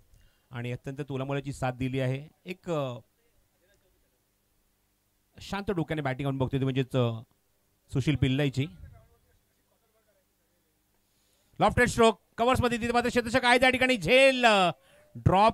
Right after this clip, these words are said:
केला. I think अनिकेत आहे त्या ठिकाणी, अनिकेतकडून झाली ती चूक. अनिकेतने झेल सोडलाय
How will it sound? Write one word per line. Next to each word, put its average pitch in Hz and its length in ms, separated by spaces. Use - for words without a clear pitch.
केला. 196 220
I 185 80
think 202 200
अनिकेत 196 400
आहे 196 100
त्या 185 120
ठिकाणी, 165 460
अनिकेतकडून 185 640
झाली 160 220
ती 156 120
चूक. 160 320
अनिकेतने 170 520
झेल 147 200
सोडलाय 143 500